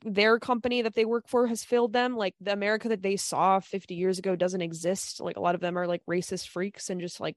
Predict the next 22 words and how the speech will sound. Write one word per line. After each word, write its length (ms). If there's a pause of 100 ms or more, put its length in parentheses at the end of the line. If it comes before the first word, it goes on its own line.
(140)
don't 240
like 260 (120)
the 60
way 140
that 100
America 320
has 240
changed 560
and 100
since 280
then, 220
and, 100
like, 160 (320)
inclusion 360
and 80
diver-, 380
inclusion 500
and 100
diversity, 640
et 140
cetera. 400 (420)
And 320